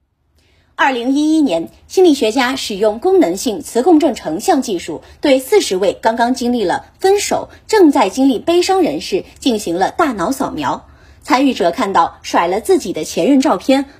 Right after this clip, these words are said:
和多年好友的照片，触摸到了一个温暖舒适的物体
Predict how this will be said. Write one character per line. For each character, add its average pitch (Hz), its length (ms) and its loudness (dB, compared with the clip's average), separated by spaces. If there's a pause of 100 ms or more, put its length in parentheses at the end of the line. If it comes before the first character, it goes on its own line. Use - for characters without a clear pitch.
和 240 240 2
多 381 260 2
年 294 200 4
好 285 240 -2
友 330 120 -2
的 - 140 -10
照 170 160 -2
片， 180 300 -4 (340)
触 427 180 4
摸 381 140 2
到 359 160 2
了 240 220 -2 (100)
一 254 120 2
个 269 380 -2
温 403 300 4
暖 180 260 2
舒 381 240 0
适 370 140 -4
的 214 100 -2
物 202 160 -4
体 - 240 -8